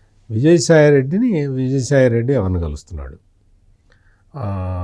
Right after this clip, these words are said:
అట్లా పోతాడు, ఏదో హైదరాబాద్ పోతాడు, ఏదో క్లబ్లో కూర్చుంటాడు, ఎవరితో మాట్లాడుతున్నాడు,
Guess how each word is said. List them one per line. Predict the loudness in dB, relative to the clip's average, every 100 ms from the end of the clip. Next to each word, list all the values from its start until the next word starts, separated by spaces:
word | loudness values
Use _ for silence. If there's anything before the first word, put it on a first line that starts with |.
| -8 -6
అట్లా | -6
పోతాడు, | -6 -6 -6 -6
ఏదో | -4 -4
హైదరాబాద్ | 0 0 2 0 -2
పోతాడు, | -8 -8 -12 -12 -16 _ _ _ _ _ _
ఏదో | -8 -8
క్లబ్లో | -6 -4 -2 -2
కూర్చుంటాడు, | -2 -6 -8 -10 -12 -12 -16 _ _ _ _ _ _ _ _ -20 -20 _ -12
ఎవరితో | -10 -8 -6
మాట్లాడుతున్నాడు, | -6 -6 -8 -14 -14 -14 -14